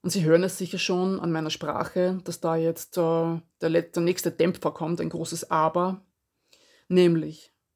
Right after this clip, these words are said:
dadurch, dass die Kontrolluntersuchung nun so lange nicht durchgeführt wor-,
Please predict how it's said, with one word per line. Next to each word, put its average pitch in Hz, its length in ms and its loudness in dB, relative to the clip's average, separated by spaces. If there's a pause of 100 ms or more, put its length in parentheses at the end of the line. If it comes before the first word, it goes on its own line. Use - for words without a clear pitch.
(600)
dadurch, 175 400 4
dass 170 160 -8
die 175 120 -8
Kontrolluntersuchung 170 1160 0
nun 170 280 0
so - 180 -2
lange 185 300 2
nicht 170 260 -2
durchgeführt 170 580 -2
wor-, 165 260 2